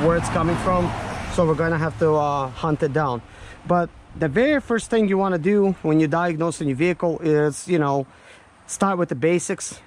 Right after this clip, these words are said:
And if you will be replacing some stuff, like, this vehicle has, um, not been serviced in a hundred thousand miles, maybe more,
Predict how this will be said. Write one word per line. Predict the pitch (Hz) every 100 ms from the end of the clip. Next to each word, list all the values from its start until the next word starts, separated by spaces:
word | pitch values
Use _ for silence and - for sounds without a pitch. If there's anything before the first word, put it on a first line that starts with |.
| -
And | - 147 143
if | - 139
you | 147
will | 147 202
be | 190
replacing | 170 - 175 160 170
some | - 160
stuff, | - 156 151 -
like, | 131 120
this | 156 -
vehicle | 160 156 151 131
has, | 131 139 -
um, | 135 131 127 123
not | 131 139
been | 135
serviced | 123 135 131 -
in | 123
a |
hundred | 117 135 127
thousand | 139 123 117
miles, | 117 127 -
maybe | 156 190
more, | 185 190 190